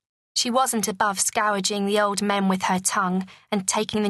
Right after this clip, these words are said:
newcomer home for a quiet rest by their fireside. She was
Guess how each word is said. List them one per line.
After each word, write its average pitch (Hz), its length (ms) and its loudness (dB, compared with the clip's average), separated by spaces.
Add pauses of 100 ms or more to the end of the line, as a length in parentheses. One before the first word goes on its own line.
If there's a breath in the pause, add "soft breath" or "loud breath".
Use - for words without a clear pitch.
(100)
newcomer 202 400 -2
home 202 340 -2
for 190 160 -6
a 190 60 -2
quiet 214 500 -2
rest 190 400 -2
by 196 140 -2
their 196 160 0 (100)
fireside. 185 680 0 (680)
She 285 220 -2
was 233 200 2